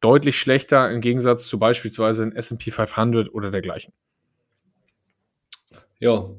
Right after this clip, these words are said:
Speaker 2: keine großen Tech-Titel, ne?
Speaker 1: Genau. Das ist das Nächste. Wir haben wenig Innovation in Deutschland. Das ist immer, wenn man Kritik hört an der deutschen, äh, an den deutschen Unternehmen, ist es immer, dass wir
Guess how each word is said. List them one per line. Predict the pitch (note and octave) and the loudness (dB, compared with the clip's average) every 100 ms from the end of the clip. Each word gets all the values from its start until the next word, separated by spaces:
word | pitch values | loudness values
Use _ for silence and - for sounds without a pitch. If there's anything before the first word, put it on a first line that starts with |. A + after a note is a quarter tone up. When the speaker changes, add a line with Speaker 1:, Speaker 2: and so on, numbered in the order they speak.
| - | -18
Speaker 2:
keine | - C3+ C3 | 0 2 2
großen | C3 A#2 | 0 -2
Tech-Titel, | C#3 B2+ - G#2+ | -2 -4 -4 -2
ne? | G#2+ A#2+ - - - - _ - | 0 -2 -6 -16 -20 -20 _ 4
Speaker 1:
Genau. | C#3+ A2 - - - _ | 4 4 -2 -20 -20 _
Das | B2+ C3+ | 2 4
ist | C#3+ - | 4 2
das | B2 | 2
Nächste. | C#3 F3 F3+ F#3 D#3 | 4 2 2 2 4
Wir | C#3 | 4
haben | D3+ D3 B2 | 2 -2 -2
wenig | C3+ D#3 D#3+ E3+ | 0 2 0 0
Innovation | D3+ C#3 C3+ - D#3+ F3 | 2 2 2 2 2 4
in | |
Deutschland. | D#3+ D#3+ - E3+ F#3 - | 4 2 2 -2 -2 -4
Das | B2+ | -4
ist | C3+ - | -6 -4
immer, | C#3+ C3 | 0 2
wenn | C3+ | 0
man | C3+ | -2
Kritik | C#3+ D3+ E3 D#3 | 0 0 0 0
hört | C#3+ | 0
an | C3+ | 2
der | B2+ | 2
deutschen, | B2+ B2+ B2 B2 - | 2 0 -2 -4 -6
äh, | A#2+ A#2 A#2 - - _ | -4 -4 -4 -12 -20 _
an | - A#2 | -4 0
den | A#2 | 4
deutschen | B2+ B2+ B2 A#2+ A#2+ - | 4 4 0 -2 -4 -8
Unternehmen, | - B2 A2+ C3 D#3+ | -4 0 2 4 2
ist | C3+ C3 | 0 -4
es | B2 | -2
immer, | C#3 C3+ | 0 2
dass | B2 - | 2 2
wir | A#2+ | 2